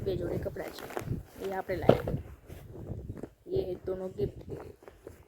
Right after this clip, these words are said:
તો એ હું આ બતાવી દઉં શું છે. આ છે Bluetooth, કહે શું કહેવાય? એરબડ્સ. એરબડ્સ છે. એક તો મેં વાળેલું છે,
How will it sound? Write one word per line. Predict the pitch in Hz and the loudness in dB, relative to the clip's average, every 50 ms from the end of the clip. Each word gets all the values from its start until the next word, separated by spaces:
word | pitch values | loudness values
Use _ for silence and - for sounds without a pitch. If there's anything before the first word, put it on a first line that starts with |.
| - - - - - - - - - - - - - - - | -20 -20 -20 -20 -6 -4 -4 -4 -4 0 0 0 0 0 -4
તો | - | -6
એ | 165 165 165 170 180 180 185 | -4 -4 -2 0 2 2 2
હું | 190 190 - 185 180 165 | 0 -2 -6 -8 -8 -8
આ | 160 | -8
બતાવી | 156 160 160 165 170 180 | -10 -8 -6 -6 -2 -2
દઉં | 220 254 247 - - - - | -2 -2 -2 -4 -8 -8 -8
શું | 190 170 | -8 -8
છે. | - - - - - - - - - - - - - - - - - - - - - - - - - - - - - | -8 -10 -14 -16 -16 -18 -20 -20 -18 -18 -16 -16 -16 -20 -18 -18 -18 -18 -18 -20 -20 -16 -14 -14 -14 -16 -20 -8 -8
આ | 208 | -6
છે | 196 - - - - - 208 190 185 185 196 196 208 214 - - - - - - - - - - - - - - - - 1077 1077 1077 1077 1077 1017 1017 - - 960 1017 1047 - - - 1077 - 1077 - | -6 -6 -10 -14 -2 2 4 6 6 6 6 4 2 0 -2 -8 -14 -14 -14 -14 -14 -14 -16 -16 -16 -16 -14 -16 -16 -14 -14 -16 -14 -14 -14 -14 -14 -12 -14 -12 -12 -10 -8 -8 -8 -8 -8 -6 0
Bluetooth, | 190 196 175 - - 233 - - | 2 2 2 2 0 -6 -2 2
કહે | 165 147 | 2 2
શું | - - 147 - | 2 0 -4 -4
કહેવાય? | - 180 190 214 - - - - - - - - | -2 -2 -2 -4 -6 -14 -20 -20 -20 -14 -6 0
એરબડ્સ. | - 208 220 - 151 - - - - - - - - - - - - - | 2 4 4 4 2 0 0 -4 -8 -8 -6 -4 -6 -6 -6 -10 -10 -6
એરબડ્સ | 151 160 160 160 156 165 - - - - | -4 -4 -2 -2 -2 -4 -6 -10 -8 -6
છે. | 180 185 220 - - - - - - - - - - - - - | -4 -4 -4 -6 -8 -6 -2 -2 0 -2 -2 -4 -4 -4 -2 0
એક | - 170 156 - | 0 0 0 2
તો | 175 165 | 0 0
મેં | 165 170 165 165 | 2 0 0 0
વાળેલું | 147 135 147 165 170 165 151 - | 0 2 2 2 4 4 4 2
છે, | 165 165 | 0 -2